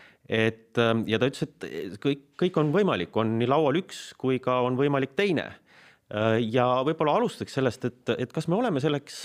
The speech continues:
äh, selleks valmis. Äh, et, äh, võib juhtuda ka see, et me peame, peame ise Putini mõjutamiseks, äh, ja sul-, loobuma, äh, Vene fossiilkütuste tarnetest.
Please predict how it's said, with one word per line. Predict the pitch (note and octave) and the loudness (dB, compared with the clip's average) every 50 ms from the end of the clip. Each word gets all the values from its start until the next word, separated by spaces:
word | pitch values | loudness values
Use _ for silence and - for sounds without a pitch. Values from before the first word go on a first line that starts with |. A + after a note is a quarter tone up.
| - C#3 | -2 0
äh, | C3+ C3+ C3 B2 B2 - - B2 | 0 0 0 -2 -4 -6 -8 -6
selleks | C3 D3 C#3+ - - | -4 -4 -4 -2 -2
valmis. | G#3 B3+ A#3+ D3 G2 D2 - - - - _ _ - - - - - - - _ _ - - - | -2 0 0 -2 -2 -4 -10 -12 -18 -20 _ _ -20 -20 -20 -20 -20 -20 -20 _ _ -20 -14 -8
Äh, | G2 F2+ F2 F2+ E2+ F2 E2+ E2+ E2 F2 - | -6 -4 -2 -2 -2 -2 -4 -4 -6 -8 -6
et, | G2+ G2+ G2+ G2+ G2 - - _ _ - | -2 0 0 0 0 -2 -8 _ _ 0
äh, | G#2+ G#2+ G#2+ G#2+ B2 | 2 2 2 2 2
võib | B2+ B2 C3+ | 0 0 0
juhtuda | C#3 C3+ - C#3 B2 C3+ A#2+ | -2 -2 0 -2 -2 -2 -2
ka | B2+ | -2
see, | - F3 F3 D#3+ C#3 B2+ | 0 0 2 2 2 0
et | - - B2+ | -2 -2 -4
me | B2 A2+ | 0 2
peame, | C#3 C#3 C3+ C3 C3 B2+ B2+ B2 A#2 - _ _ _ _ _ _ _ _ _ | 2 2 2 2 0 0 0 -2 -4 -8 _ _ _ _ _ _ _ _ _
peame | - C3 C3+ C#3 C#3 C#3 D#3+ | 0 2 2 4 4 2 0
ise | F3+ - E3 B2+ G#2+ F#2 F2 - - - | 0 2 2 2 2 2 -2 -6 -10 -8
Putini | A2+ A#2 A2 - G#2 G2+ A#2 | -6 -6 -4 -2 -2 0 0
mõjutamiseks, | D3+ E3+ - - - A2 G#2+ G2+ - A2 G2+ - - - - - A2 G#2 | 0 0 0 -2 -2 -2 -2 -2 -2 -4 -6 -6 -8 -14 -8 -2 0 2
äh, | G#2 G#2 G#2 G#2 - _ _ _ _ _ _ _ - | 2 2 0 -2 -6 _ _ _ _ _ _ _ -8
ja | G2+ G2+ | -8 -8
sul-, | G2+ A2+ A#2+ A#2 - - | -6 -4 -4 -4 -2 0
loobuma, | A#2 C#3 C#3 A#2 - G2 G2+ A#2+ B2 B2 A#2+ - _ _ _ _ _ _ - G#2 | 2 2 2 2 0 -2 -2 -2 -2 -2 -4 -8 _ _ _ _ _ _ -12 -6
äh, | G2 G2+ G2+ G2+ G2+ | -4 0 0 0 2
Vene | A2 B2+ C3 C3 B2 B2+ A#2+ B2 A#2+ - | 2 0 0 2 0 0 0 0 -2 -2
fossiilkütuste | - A#2+ - - C3+ C3 A#2+ - B2 - B2+ - - B2 | -4 -6 -4 -2 -4 -4 -2 -4 -6 -6 -6 -8 -4 -2
tarnetest. | C#3+ D3+ D3+ C3 G2 - - - - - | 0 0 0 0 -4 -6 -12 -18 -18 -20